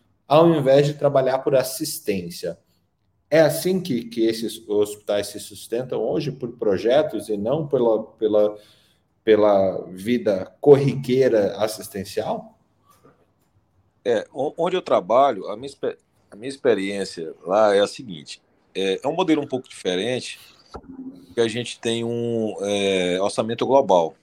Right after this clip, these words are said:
Speaker 2: tá? Então, a gente, a nossa pactuação com o gestor do sus, que é municipal, né? O governo federal repassa o dinheiro e o gestor municipal é quem paga, de fato. Então, o que é
Speaker 1: Uhum.
Speaker 2: que a gente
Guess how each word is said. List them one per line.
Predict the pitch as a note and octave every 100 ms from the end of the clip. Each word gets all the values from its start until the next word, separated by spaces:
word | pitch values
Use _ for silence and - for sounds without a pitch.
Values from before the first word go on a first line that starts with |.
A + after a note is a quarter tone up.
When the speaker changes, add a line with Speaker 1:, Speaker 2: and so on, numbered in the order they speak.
| _
Speaker 2:
tá? | - F2+
Então, | G#2 G2 G2
a |
gente, | F#2 G2+ - G2 F2+ E2+
a | -
nossa | F#2+ A2 -
pactuação | - G#2+ - G2+ - F#2+
com | F2+ B2+ B2
o | A#2
gestor | A2 A#2 - - C#3+ D#3+
do | -
sus, | - B2 B2+ -
que | A2
é | B2
municipal, | A2 G#2 - - A2+ C3
né? | F#2 B2+ _ _ _ _ _ -
O | F#2
governo | G2 G2+
federal | - F#2+ F#2+ F#2
repassa | F2+ A2+ - - A#2 B2+ - - _ _ _ _ _
o | F2+
dinheiro | F2 F#2+ F#2 F#2 G2+ C#3+ _ _ _ _ _ _ _
e | G2+ G2 F2+ F#2 A2+ - _ _ _ _
o | G2+ G#2+
gestor | G2+ - G#2+
municipal | A2+ D3 - - G2+ A2
é | B2
quem | D3 D3+
paga, | F#2+ E2+ E2+
de | D#2+
fato. | - C#2 - _ _ _ _ _ _ _ -
Então, | F3 C#3
o |
que | G#2
é |
Speaker 1:
Uhum. | G2
Speaker 2:
que |
a |
gente | D#3